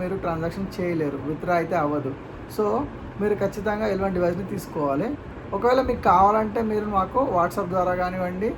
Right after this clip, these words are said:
లేదంటే కాల్ ద్వారా కానీ మాకు కాంటాక్ట్ అవ్వండి, మేము మీకు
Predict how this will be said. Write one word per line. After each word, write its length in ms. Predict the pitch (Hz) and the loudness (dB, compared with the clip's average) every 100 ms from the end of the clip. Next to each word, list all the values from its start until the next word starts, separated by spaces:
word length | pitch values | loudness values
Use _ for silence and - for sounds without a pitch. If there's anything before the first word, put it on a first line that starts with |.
| - - - 185 | -8 -12 -10 -6
లేదంటే 340 | 185 190 233 226 | -4 -4 -4 2
కాల్ 220 | 175 180 | 2 4
ద్వారా 180 | 180 175 175 | 2 2 2
కానీ 180 | 190 240 185 | -2 -2 -4
మాకు 120 | 165 | 2
కాంటాక్ట్ 360 | 175 170 170 170 | 0 2 0 0
అవ్వండి, 320 | 160 165 220 320 - - 180 | 0 -2 -4 -6 -10 -8 -4
మేము 140 | 180 175 | -2 -2
మీకు 240 | 151 | 2